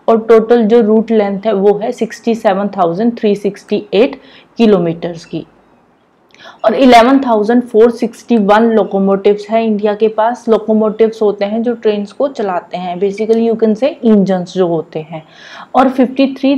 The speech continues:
थाउजेंड फ़ोर फिफ्टी थ्री पैसेंजर ट्रेन्स है, सिक्स थाउजेंड सेवन हंड्रेड फ़ोर्टीन other coaching vehicles है और टू लाख सेवेंटी सेवन थाउजेंड नाइन एटी सेवन वैगन्स है। वैगन्स होते हैं जो गुड्स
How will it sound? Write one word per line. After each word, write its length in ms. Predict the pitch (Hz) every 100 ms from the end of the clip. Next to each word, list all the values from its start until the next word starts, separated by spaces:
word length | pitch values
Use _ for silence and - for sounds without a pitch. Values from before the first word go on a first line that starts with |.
| 262
थाउजेंड 360 | 208 190 220 226
फ़ोर 300 | - 220 240
फिफ्टी 400 | 240 208 - 214
थ्री 220 | - 233
पैसेंजर 520 | 226 220 214 185 190
ट्रेन्स 480 | 190 196 202 208 208
है, 200 | 220 226 226 - - _ 262
सिक्स 240 | 254 - 247
थाउजेंड 360 | 233 233 233
सेवन 340 | 233 226 220 220
हंड्रेड 280 | 220 214
फ़ोर्टीन 420 | - 226 214 226 220 196
other 180 | 196 190 208
coaching 280 | 202 214 202
vehicles 520 | 202 208 208 214 214 214
है 120 | 233
और 320 | - 214 214
टू 140 | 233 220
लाख 300 | 202 208 -
सेवेंटी 420 | 208 190 190 202
सेवन 320 | 202 185 190 185
थाउजेंड 360 | 170 180 208
नाइन 300 | 202 185 180
एटी 220 | 170 175
सेवन 440 | 175 175 170 226 220
वैगन्स 480 | 185 156 170 170 175
है। 140 | 240 - - - 202
वैगन्स 360 | 202 214 214
होते 240 | 202 - 196
हैं 140 | 220
जो 100 | 220
गुड्स 360 | 185 196 -